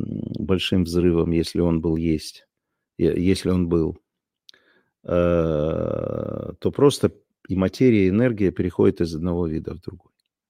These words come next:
Не знаю, может и так, но, э, поэтому я, э, нам надо с вами просто иметь колоссальное терпение.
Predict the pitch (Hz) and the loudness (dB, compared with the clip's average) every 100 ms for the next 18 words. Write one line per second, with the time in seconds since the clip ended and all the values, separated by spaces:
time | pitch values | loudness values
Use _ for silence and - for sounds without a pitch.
0 | _ _ _ _ _ _ _ _ _ _ | _ _ _ _ _ _ _ _ _ _
1 | _ _ - 147 147 104 85 92 131 110 | _ _ 2 6 6 6 4 4 2 2
2 | 107 - 127 120 - - 92 98 90 - | 0 2 2 2 -4 -8 -4 -2 -4 -8
3 | _ _ _ _ _ _ _ _ _ _ | _ _ _ _ _ _ _ _ _ _
4 | _ _ _ - - - _ _ _ _ | _ _ _ -20 -20 -20 _ _ _ _
5 | _ - 107 98 95 87 113 123 117 - | _ 0 2 2 0 0 2 4 4 2
6 | 95 90 90 104 123 120 110 87 _ _ | -2 -2 -2 2 4 2 -2 -8 _ _
7 | _ _ _ _ _ _ _ _ _ _ | _ _ _ _ _ _ _ _ _ _
8 | _ _ _ _ _ - 92 80 - - | _ _ _ _ _ -6 -2 -2 -4 -6
9 | 101 127 123 123 104 98 - 110 101 92 | 0 4 4 4 2 -2 0 2 2 0
10 | 139 151 - 101 107 113 - 95 87 110 | 0 0 2 2 2 0 2 0 2 0
11 | 101 95 87 - - - - | 0 -2 -4 -6 -8 -16 -20